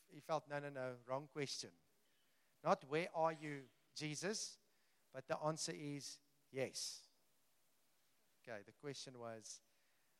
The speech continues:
"Are you willing to go where Jesus is?" So the, the question to, to, or the answer to Jesus is not, "Jesus, where are you? I'll go there." No, the answer is yes. I'll go there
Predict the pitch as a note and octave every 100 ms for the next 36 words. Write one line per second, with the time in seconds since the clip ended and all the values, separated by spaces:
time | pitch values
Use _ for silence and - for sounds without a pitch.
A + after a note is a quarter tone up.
0 | - C#3 D#3+ D#3 E3 B2 C#3+ C#3+ - C3
1 | C3 B2+ B2+ A#2+ - B2+ G#2+ A2 - -
2 | - _ _ _ - B2 F2+ - - -
3 | - _ _ _ _ - D3 D3 E3 -
4 | D3 - A3+ A#3 A#3 G#3+ F#3 - - _
5 | _ - F3 - - - D#3 C#3+ - D3
6 | D3 F#3+ B3 B3+ A#3+ A3 F3+ G3 F#3 F3+
7 | F#3+ E3 F#3+ F#3+ - - _ - G3+ G3
8 | E3 G3+ F#3 F#3+ F#3+ D#3+ E3 E3 D3+ D#3
9 | C3+ G3+ - _ _ _ _ _ _ _
10 | - D#3+ E3+ E3 D#3+ D#3+ E3 - C#3+ A#2+
11 | C3+ F2+ - - - _ _ _ _ _
12 | _ - C#3+ D3 C3 E3 A3 E3 A#2+ A2+